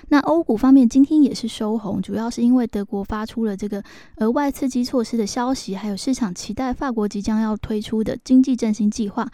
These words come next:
有助于打除，打消这个全欧洲武汉肺炎确诊案例持续增加的疑虑。另外，因为美国原油库存下滑，加上飓风罗拉，Laura 即将来袭，冲击墨西哥湾沿岸的这个炼油厂的产能，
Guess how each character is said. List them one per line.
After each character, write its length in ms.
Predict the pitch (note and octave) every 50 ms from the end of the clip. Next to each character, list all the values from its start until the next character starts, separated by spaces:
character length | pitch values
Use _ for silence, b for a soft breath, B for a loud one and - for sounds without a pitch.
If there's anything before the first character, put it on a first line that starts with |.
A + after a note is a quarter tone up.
| B B B B B B B B
有 100 | G#3+ G3+
助 220 | G#3 - D#4+ D4
于 100 | B3 A3 A3
打 200 | - G#3+ G3+ F3+
除， 280 | - - - G3 G3+ -
打 200 | - A3 G3 F#3
消 260 | - - A#3+ A#3+ B3+
这 100 | B3 B3
个 200 | B3+ - G#3+ G#3
全 200 | - - - G3+
欧 240 | G#3 - - A#3 A#3
洲 380 | A#3 - A3 A3 A3 A3 A3 - -
武 120 | G3 G3+
汉 180 | F#3+ - C4 C4
肺 160 | - C#4 C4
炎 280 | A3+ G#3+ G3+ G3 G3
确 260 | - - - D#4+ C#4+ A#3
诊 160 | - - - -
案 120 | B3+ B3+
例 120 | B3 B3 A#3
持 180 | - - -
续 180 | G3 - A#3+ A3+
增 220 | G3+ - G3+ G3+
加 180 | G#3 A3 G#3 G#3
的 80 | G#3+ G#3+
疑 240 | D4 A3 - -
虑。 240 | G3 - A#3+ A3 D4+ - B B B B B B B B B B B B -
另 140 | E4+ F4+ F#4
外， 120 | F4+ E4+ D#4+
因 80 | D#4+
为 120 | E4 E4 D4+
美 160 | B3+ A3 G3+
国 200 | - - G#3 G#3
原 160 | G#3 G#3 G#3
油 120 | A3 A3 A3
库 220 | A#3+ - - C#4+
存 180 | - - G#3 G#3+
下 240 | - - C4 A3
滑， 240 | G3+ - - G3 F#3+
加 200 | F#3+ - C4+ C#4
上 200 | C#4+ D#4 C#4 B3
飓 200 | B3+ - C4+ A#3+
风 240 | - - A#3+ A#3+ A#3
罗 180 | A3+ G3 F#3+ G3+
拉， 180 | G#3+ G#3+ G#3+ -
Laura 400 | A3 A#3 B3+ C4 C4+ B3+ A3 G#3
即 160 | G3 - G3
将 200 | G3 A#3 A#3+ A#3+
来 160 | A3+ G3+ G3
袭， 240 | G3+ A3 - G3+ G3+
冲 320 | G3+ - - - C#4+ D4 D4
击 200 | C4+ - - G#3
墨 160 | B3 C4 C4+ B3
西 160 | B3 - A3+
哥 220 | - - A3+ G#3+
湾 180 | G#3+ A3 G#3+ G#3+
沿 200 | G3+ A#3+ G3+ G3
岸 240 | - A#3 A#3 G#3 F#3+
的 100 | G3+ G3+
这 180 | - - G#3+
个 120 | G3+ G#3 B3
炼 240 | B3 C4 B3 A3
油 200 | G3+ G3+ G3 F#3+
厂 240 | G3+ - - A3 A3+
的 120 | A3+ A3 -
产 260 | - - - - C4+
能， 180 | A3+ - -